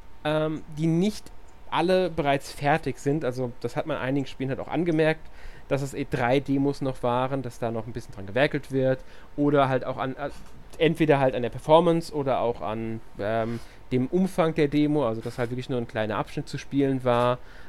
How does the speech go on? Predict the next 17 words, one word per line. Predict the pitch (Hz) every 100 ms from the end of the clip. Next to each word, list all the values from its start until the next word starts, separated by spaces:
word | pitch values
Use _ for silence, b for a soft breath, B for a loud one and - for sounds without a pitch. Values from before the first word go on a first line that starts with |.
| B - -
Eingeschränkt | 127 151 151 - 139 -
waren | 123
sowieso | 123 123 170
die | 190
meisten | 180 190 - 185
Demos, | 185 185 185 185
also | 135 135
f-, | 127 -
die, | 135 127 123 131 113
einige | 123 139 143 139
waren | 123 127 131
auf | 73 101 113
fünfzehn | - 147 - - 127
Minuten | 120 175 233 240 240 240 -
begrenzt | 190 - 196 214 208 -
zum | 208
Beispiel, | 185 185 180 - 185